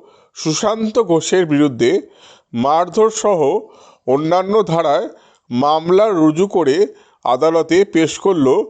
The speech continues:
নবদ্বীপ থানার পুলিশ। স্থানীয় সূত্র মারফত খবর, শুক্রবার সকালে বাড়ির পাশেই রোদ পোহাচ্ছিলেন বৃদ্ধ রঞ্জিত ঘোষ।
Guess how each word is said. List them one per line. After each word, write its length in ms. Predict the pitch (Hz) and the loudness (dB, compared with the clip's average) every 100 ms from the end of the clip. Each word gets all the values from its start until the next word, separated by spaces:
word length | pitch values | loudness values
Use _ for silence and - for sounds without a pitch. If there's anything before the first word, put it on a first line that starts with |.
| - _ _ | -10 _ _
নবদ্বীপ 520 | 123 139 143 175 196 - | -2 -2 -2 -4 -6 -6
থানার 320 | 156 147 170 | -4 0 -2
পুলিশ। 400 | 170 117 101 98 - - _ _ _ _ - - - - - _ | -2 -4 -4 -8 -12 -14 _ _ _ _ -20 -20 -20 -20 -20 _
স্থানীয় 520 | - - 147 151 185 247 | -20 -8 -4 0 2 2
সূত্র 400 | 269 208 185 - 214 | 0 -2 -4 -2 -2
মারফত 500 | 208 202 196 170 202 220 | 0 -2 -2 -2 -2 -4
খবর, 400 | - 165 151 156 208 285 _ _ - - _ | -10 -6 0 0 0 -6 _ _ -20 -20 _
শুক্রবার 540 | - 180 202 202 214 | -6 0 0 2 0
সকালে 600 | - - 170 165 156 127 202 - _ _ _ | -2 -2 -2 0 0 0 0 -4 _ _ _
বাড়ির 400 | 120 131 143 190 190 | -4 -2 0 -2 -2
পাশেই 460 | 151 - 165 151 220 - _ _ _ - | -4 -2 -2 0 -2 -8 _ _ _ -6
রোদ 380 | 123 160 208 226 - | 0 2 2 0 -4
পোহাচ্ছিলেন 680 | 196 180 190 185 - 127 120 - _ _ _ _ | -2 0 0 -2 -4 0 0 -2 _ _ _ _
বৃদ্ধ 380 | 127 160 175 143 143 175 - - _ _ _ 120 | -4 -2 -2 -2 0 0 -4 -12 _ _ _ -4
রঞ্জিত 520 | 139 165 160 196 180 | -2 -2 -2 -4 -4
ঘোষ। 380 | 147 143 113 | -2 0 0